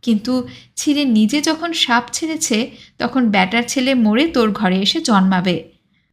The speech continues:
তোর হয়তো নাই, কিন্তু ও নিজে থেকে দিয়েছে।" জগনের এই বিচিত্র ব্যাখ্যান শুনিয়া অনিরুদ্ধ বিস্ময়ে স্তম্ভিত হইয়া গেল। তাহার চোখ দুইটা বিস্ফারিত হইয়া উঠিয়াছিল। সে জগনের মুখের দিকে স্থির দৃষ্টিতে চাহিয়া রহিল।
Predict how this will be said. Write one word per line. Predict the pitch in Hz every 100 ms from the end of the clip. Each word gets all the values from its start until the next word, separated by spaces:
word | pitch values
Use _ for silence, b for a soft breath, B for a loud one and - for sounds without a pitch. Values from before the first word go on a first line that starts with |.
| _
তোর | 311 339
হয়তো | - 427 415 427
নাই, | 392 359 220 254 -
কিন্তু | 302 - -
ও | 269
নিজে | 370 285 214
থেকে | 202 190 349
দিয়েছে।" | 285 196 185 196 165 - _ _ _ _ _ _ _ _ _ 262
জগনের | 240 247 240 330 427
এই | 440
বিচিত্র | 294 208 294 294 359
ব্যাখ্যান | 262 196 180 - 349
শুনিয়া | - 415 381 208 - -
অনিরুদ্ধ | 226 220 214 202 233
বিস্ময়ে | 214 202 - 226 285
স্তম্ভিত | - 226 190 185 220
হইয়া | 294 233 190 180
গেল। | 185 185 170 - b b b b
তাহার | 233 220 208
চোখ | - 220 196
দুইটা | 202 202 233
বিস্ফারিত | 269 220 - 202 180 190
হইয়া | 277 240 202 202
উঠিয়াছিল। | 170 - 175 165 180 170 - - _ _ _ _ -
সে | 359
জগনের | 320 240 226 294 330
মুখের | 254 240 330 330
দিকে | 330 247 196
স্থির | - - 262 220
দৃষ্টিতে | 208 202 - 220 -
চাহিয়া | - 196 190 233
রহিল। | 269 208 190 180